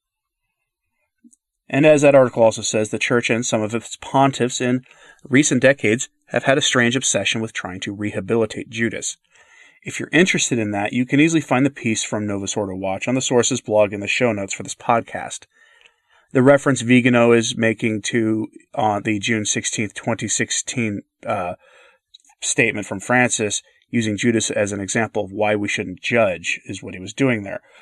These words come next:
with Francis rejecting what his predecessors have definitively said on the fate of Judas Iscariot when they said that Judas was in hell. For that, see Pius the eleventh's encyclical Ad Catholici Sacerdoti, which I may record soon to put on the channel,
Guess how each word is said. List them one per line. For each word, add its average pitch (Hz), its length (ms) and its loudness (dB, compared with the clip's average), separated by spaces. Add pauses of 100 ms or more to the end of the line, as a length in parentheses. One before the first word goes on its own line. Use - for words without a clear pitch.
(140)
with 117 140 -8
Francis 156 520 0
rejecting 120 540 0
what 104 100 -2
his 120 120 -6
predecessors 143 680 2
have 127 160 0
definitively 123 720 0
said 110 400 2
on 120 100 -2
the 143 60 0
fate 135 400 -2
of 135 80 -6
Judas 98 340 -4
Iscariot 101 640 0
when 110 120 -6
they 95 120 -8
said 131 340 4 (440)
that 110 120 0
Judas 98 340 -4
was 101 140 -8
in 101 80 -8
hell. 101 360 -2 (420)
For - 100 -12
that, 123 240 2
see 139 180 2
Pius 135 420 2
the 143 180 -2
eleventh's 110 440 0
encyclical 127 680 2 (480)
Ad 120 260 4
Catholici 113 560 0
Sacerdoti, 104 800 -2
which 104 440 -6 (180)
I 165 100 0
may 160 140 4
record 120 420 0
soon 101 200 -4
to 98 80 -8
put - 180 -8
on 95 80 -12
the 101 80 -12
channel, 113 400 -2